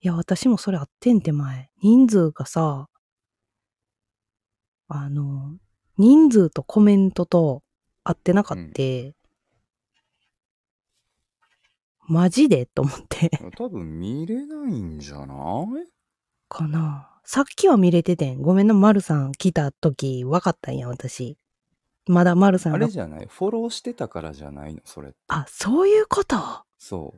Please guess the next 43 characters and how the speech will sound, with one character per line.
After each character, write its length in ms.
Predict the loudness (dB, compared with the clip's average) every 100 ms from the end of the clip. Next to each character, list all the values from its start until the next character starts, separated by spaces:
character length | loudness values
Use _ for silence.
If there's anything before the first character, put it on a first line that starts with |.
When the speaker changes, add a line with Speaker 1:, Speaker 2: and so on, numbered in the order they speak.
| -8
Speaker 2:
う。 20 |
だ 100 | -4
か 80 | -4
ら、 120 | -6 _ _
フ 180 | _ -6
ォ 40 |
ロ 180 | -4 -6
ー 20 |
し 140 | -8 -10
て 360 | -6 -4 -4 -10 _ _ _ _ _ _ _ _
な 240 | -8 -4 -4
い 160 | -6
人 420 | -10 -16 _ -6 -4
が、 480 | -6 -6 -6 -10 -14 _ _ _ _ _ -12
も 140 | -12
し 120 | -12
入 240 | -14 -14 -14
っ 60 | -14
た 100 | -14
場 220 | -10 -10
合、 140 | -8 -10
反 320 | -10 -8 -8
映 100 | -10
さ 180 | -10 -10
れ 380 | -10 -10 -10 -12
な 220 | -14 -14
い 20 |
Speaker 1:
あ、 200 | -12 -12
そ 380 | -12 -14 -10 -6
う 60 | -6
い 80 | -6
う 120 | -8
こ 100 | -8
と 180 | -4 -4
ね。 80 | -4
Speaker 2:
っ 0 |
て 60 |
こ 40 | -6
と 20 |
じ 20 |
ゃ 40 | -10
な 60 |
い？ 180 | -12 -14